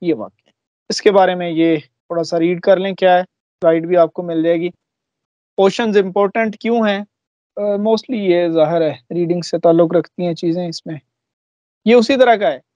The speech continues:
चले बताइए जी, ये उसने सारे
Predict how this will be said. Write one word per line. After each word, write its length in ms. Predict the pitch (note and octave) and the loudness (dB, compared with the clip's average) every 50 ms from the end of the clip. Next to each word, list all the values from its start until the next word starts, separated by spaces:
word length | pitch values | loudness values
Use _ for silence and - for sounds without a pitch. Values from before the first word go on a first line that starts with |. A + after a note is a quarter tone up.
| _ _ _ _ _ _ _ _ _ _ _ _ _ _ _ _ _ - - | _ _ _ _ _ _ _ _ _ _ _ _ _ _ _ _ _ -6 -4
चले 160 | G#3 G#3 G#3+ | -2 -2 -2
बताइए 420 | F#3+ G3 - G#3 G#3+ A3+ A#3+ B3 | -2 0 2 2 2 0 -4 -8
जी, 220 | G#3 G3 G#3 G#3+ - _ _ _ _ _ _ _ _ _ _ _ _ _ _ _ _ _ _ - - | -8 -10 -10 -10 -12 _ _ _ _ _ _ _ _ _ _ _ _ _ _ _ _ _ _ -18 -12
ये 200 | F3 F3 G3+ G#3 | -6 -2 -2 0
उसने 320 | G3+ F#3 - - G3 F#3+ | 0 -2 -4 -6 -8 -6
सारे 640 | F3 - F#3 F#3 F#3 F#3+ F#3+ F#3+ G3 F#3+ F#3+ F#3+ | -2 2 2 4 4 4 2 2 0 -4 -6 -6